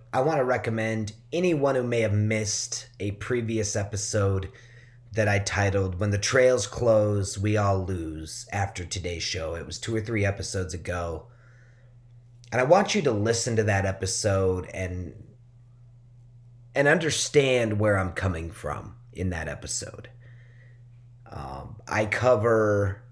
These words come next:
why trails get closed. I cover what we can do to prevent trails from getting closed. And that has hit really close to home for us this week.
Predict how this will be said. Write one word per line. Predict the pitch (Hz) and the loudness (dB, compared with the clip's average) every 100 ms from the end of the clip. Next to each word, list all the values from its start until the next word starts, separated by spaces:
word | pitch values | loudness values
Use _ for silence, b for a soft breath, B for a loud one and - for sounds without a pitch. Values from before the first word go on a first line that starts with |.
| - - - - - - - - - - - - - - - - - - | -20 -20 -20 -20 -20 -20 -20 -20 -20 -20 -20 -20 -20 -20 -20 -20 -20 -6
why | 107 113 123 127 123 | -4 4 6 6 4
trails | - 117 110 104 98 | 2 2 2 2 0
get | 107 101 | -4 -4
closed. | - 101 98 98 95 - - | -2 0 2 0 -4 -8 -6
I | 98 95 | -4 -4
cover | - 104 95 98 196 95 92 B B B B B - - - - | -4 -2 0 2 0 0 -4 B B B B B -20 -20 -20 -10
what | 95 123 143 | 4 6 8
we | 135 110 | 6 -2
can | 120 107 | -2 0
do | 107 104 101 95 - | 2 2 2 -2 -2
to | 101 | -4
prevent | 101 95 87 98 80 | -4 -6 -2 -2 -2
trails | - 90 80 - | -4 -4 -6 -10
from | 76 | -12
getting | 73 53 | -12 -12
closed. | - - - - - - - - B B B B B - - | -12 -14 -14 -18 -20 -20 -20 -20 B B B B B -20 -4
And | 101 117 | 0 4
that | 131 | 4
has | 135 - | 4 2
hit | 113 110 95 | 2 0 0
really | 107 104 | -2 -2
close | 98 110 104 - | 0 0 0 -2
to | 90 | -2
home | 104 110 98 95 | 0 0 0 -2
for | - 101 80 | -2 -4 0
us | 113 - | -2 -2
this | - 95 - | -4 -4 -4
week. | 90 90 90 - | -4 -4 -6 -10